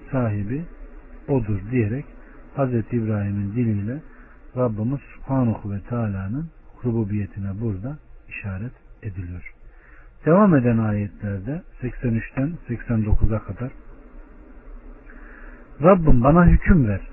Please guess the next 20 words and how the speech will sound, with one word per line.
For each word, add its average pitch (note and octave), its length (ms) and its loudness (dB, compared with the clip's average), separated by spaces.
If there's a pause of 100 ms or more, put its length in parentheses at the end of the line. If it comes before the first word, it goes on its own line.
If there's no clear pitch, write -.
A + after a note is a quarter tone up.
(160)
ve A#2 160 -2
beni B2+ 280 4
salihlere B2 560 0 (100)
kat. F2+ 120 -10 (1000)
Ve C3+ 80 0 (100)
sonrakiler G3 580 6
için C3 340 0
de D3 200 2 (280)
bana B2+ 300 2
doğru C3 280 4
söyler B2 540 0 (120)
bir A2+ 240 -2
dil B2 280 0
ihsan G2+ 500 -8
et. F#2+ 100 -12 (800)
Beni C3+ 380 2 (440)
naim A#2+ 460 0
cennetinin C3 680 4
varislerinden A#2 840 2
kıl. G2 220 -6